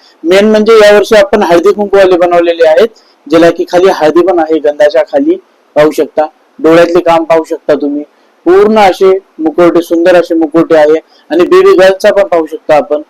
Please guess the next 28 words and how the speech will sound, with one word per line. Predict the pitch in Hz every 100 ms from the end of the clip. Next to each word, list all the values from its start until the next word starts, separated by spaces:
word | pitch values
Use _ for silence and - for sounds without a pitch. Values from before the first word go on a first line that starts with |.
| _ _ -
किती | 151
सुंदर | 147 156 156 151
असा | 147
मुखवटा | 143 131 139 139 139
आहे. | 131 135 135 _ _ -
आणि | 135 143 147
हा | 143
पाहू | - 147
शकता | 139 135 -
की | 139
बेबी | 135 139 139
बॉयचा | 127 135 139 147
मुखवटा | 139 139 131
आहे. | 127 120 127 - _ _ _ _ _ _ _ _ _ _ -
तर | 170
हे | 175
आपल्या | 170 170
शॉपवरील | - 165 - 170 165
मुकुटे | 165 147 151
आहेत. | 160 147 147 - _ _ _ _ _ _ _ _ _ _ _ -
आपण | 143 170
एक | 170 180
वेळ | 190
नक्की | 190 185 - 233
आपल्या | 202 202
शॉपला | 202 180 196
व्हिजिट | 170 165 190 -
द्या. | 180